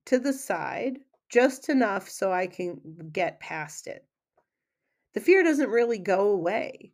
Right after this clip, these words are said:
You, you know, it's there, but I don't let it stop me from trying new things, experiencing new things, taking stretch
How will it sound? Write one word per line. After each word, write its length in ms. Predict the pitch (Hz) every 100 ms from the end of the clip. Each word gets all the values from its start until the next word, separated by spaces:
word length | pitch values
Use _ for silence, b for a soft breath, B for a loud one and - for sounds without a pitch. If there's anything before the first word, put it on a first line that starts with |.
| _ _ _ _ _
You, 400 | 190 202 185 - -
you 140 | 208
know, 140 | 190 -
it's 220 | 196 -
there, 720 | 170 196 185 202 226 294 302 _ _ _ _ _ _
but 580 | 160 214 196 185 185 180 _ -
I 100 | 196
don't 440 | 190 233 233 247
let 180 | 214 202
it 160 | 196 -
stop 540 | - - 220 240 -
me 460 | 175 143 165 226 254 - _ _
from 720 | - 202 190 180 180 185 190 _ _ _ _ _ _ _ _
trying 420 | - 220 220 226 226
new 140 | 214
things, 560 | - 202 202 196 180 175
experiencing 920 | 165 - 220 208 202 196 190 202 185
new 140 | 180
things, 840 | 180 - 185 180 175 175 175 175 - _ _ _ _ _ _ _ _ _ -
taking 380 | 240 226 226
stretch 600 | 220 - 214 - - -